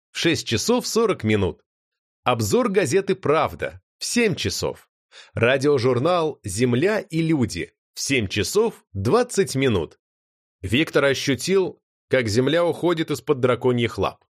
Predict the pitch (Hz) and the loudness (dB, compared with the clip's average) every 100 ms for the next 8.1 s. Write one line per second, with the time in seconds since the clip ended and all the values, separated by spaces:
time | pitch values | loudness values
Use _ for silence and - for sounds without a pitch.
0 | _ _ _ _ _ - - 120 127 185 | _ _ _ _ _ -16 -2 0 2 2
1 | 208 175 156 180 156 139 135 135 139 202 | 4 2 2 2 2 2 2 2 2 0
2 | - 110 104 170 - 147 - 120 143 208 | 0 -2 -2 -2 0 0 0 0 2 0
3 | - _ _ _ 123 147 202 208 123 143 | -2 _ _ _ 2 4 4 2 0 -2
4 | - 190 175 165 165 170 185 190 - 117 | 0 2 2 0 0 0 0 -4 -2 -2
5 | - - _ _ _ _ _ - 143 151 | -2 -14 _ _ _ _ _ 0 0 2
6 | 151 123 160 160 143 160 151 196 180 98 | 0 2 2 2 0 0 0 0 0 -2
7 | - 98 - 156 147 139 - 165 165 143 | -4 -4 0 0 2 -2 0 0 0 -2